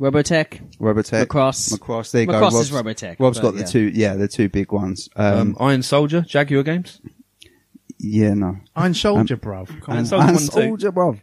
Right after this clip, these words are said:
Speaker 1: I guess Pacific Rim, if you wanna go really new.
Speaker 2: Oh, if you're getting more recent, yeah. But I mean, even going back to the eighties, yeah, the Gundam and Robotech were massive.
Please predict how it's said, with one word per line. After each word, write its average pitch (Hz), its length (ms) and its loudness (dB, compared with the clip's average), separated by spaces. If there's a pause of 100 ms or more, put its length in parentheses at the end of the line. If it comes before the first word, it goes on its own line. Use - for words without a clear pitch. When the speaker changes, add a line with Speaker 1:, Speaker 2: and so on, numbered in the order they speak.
Speaker 1:
I 165 80 -10
guess 165 200 -6
Pacific - 440 -8
Rim, 131 280 -2
if 139 120 -10
you 143 60 -4
wanna 143 140 0
go 143 180 0
really 151 260 -2
new. 165 300 0
Speaker 2:
Oh, 170 60 6
if 165 140 2
you're 220 80 2
getting 139 200 2
more 113 140 4
recent, 104 440 0
yeah. 101 200 -6
But 113 120 -2
I 113 40 0
mean, 123 180 4
even 113 180 2
going 101 180 0
back 107 200 -2
to - 100 -6
the 101 120 0
eighties, 98 400 -2
yeah, 101 160 -2
the 92 80 -6
Gundam 98 500 -2
and 95 100 -8
Robotech 101 540 -4
were 85 80 -14
massive. 95 560 -10